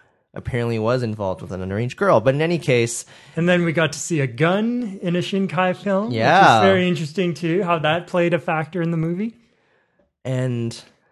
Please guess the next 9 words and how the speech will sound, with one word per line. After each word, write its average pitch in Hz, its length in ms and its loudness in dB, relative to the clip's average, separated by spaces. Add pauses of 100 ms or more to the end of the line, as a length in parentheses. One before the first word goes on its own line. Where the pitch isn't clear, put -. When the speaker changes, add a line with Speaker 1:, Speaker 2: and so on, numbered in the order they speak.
(680)
Speaker 1:
uh, 90 340 -6 (760)
just 151 240 -2
to 254 60 -4
see 147 420 -6
how 110 320 0
people 113 540 -8
adapt 110 840 -2
as 107 200 -10
well. 101 520 -4